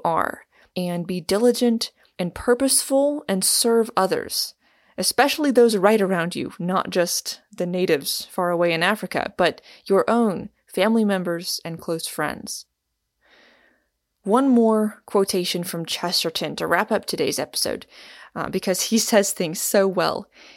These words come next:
In nineteen oh six, he wrote a sort of, um, biography or study of Dickens called, shockingly, Charles Dickens.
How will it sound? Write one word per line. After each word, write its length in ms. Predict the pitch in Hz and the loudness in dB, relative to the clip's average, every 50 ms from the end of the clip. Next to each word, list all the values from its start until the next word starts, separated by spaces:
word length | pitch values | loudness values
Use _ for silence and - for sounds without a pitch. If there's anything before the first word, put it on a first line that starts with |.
| - - _ _ _ _ _ _ _ | -20 -20 _ _ _ _ _ _ _
In 580 | - 196 190 190 190 190 185 185 185 185 185 - - | -2 -2 0 0 0 0 0 0 0 -2 -4 -4 0
nineteen 480 | 190 202 214 269 302 294 - 294 285 277 | 0 2 2 2 0 -2 -4 -2 -2 0
oh 100 | 233 202 | 0 0
six, 640 | 196 - - - 226 254 320 - - - - - - | 0 0 2 2 2 2 2 0 -2 -2 -2 -4 -6
he 300 | - - - - 220 220 | -8 -10 -6 -4 -2 -2
wrote 440 | 226 208 196 214 226 247 269 262 - - | -2 0 2 2 2 2 2 -2 -4 -2
a 60 | 233 | 0
sort 320 | 208 - - - 202 190 190 | 0 0 0 0 -2 0 0
of, 420 | 190 185 175 180 - - - - - | 0 0 -2 -4 -8 -12 -14 -12 -8
um, 240 | - 160 - 190 165 | -6 -6 -6 -6 -4
biography 760 | - 160 160 170 196 190 190 214 208 - - 247 233 233 226 | -2 -2 0 0 0 0 0 -4 -4 -4 -4 -4 -4 -4 -4
or 120 | - 190 196 | -4 -4 -6
study 520 | - - - - 185 202 233 247 269 - | -6 -2 0 0 0 0 -2 -4 -2 -2
of 140 | 240 220 220 | -2 -2 0
Dickens 560 | - 226 233 - 269 320 392 - - - - _ - - - - - - _ _ _ | 0 0 0 0 -2 -4 -2 -4 -4 -6 -8 _ -20 -20 -20 -20 -20 -20 _ _ _
called, 460 | - - 220 196 202 220 208 214 - - - - - - | -2 2 2 4 4 2 0 -2 -8 -12 -16 -18 -14 -12
shockingly, 720 | - - 185 196 202 - - 240 226 214 226 269 294 - _ | -4 -2 -2 -2 -2 0 2 2 2 4 2 0 0 -2 _
Charles 440 | - - - 233 220 202 214 220 208 | -12 -2 0 2 2 4 2 2 0
Dickens. 420 | 214 208 - 220 240 311 - - | -2 0 0 0 -2 -2 -4 -8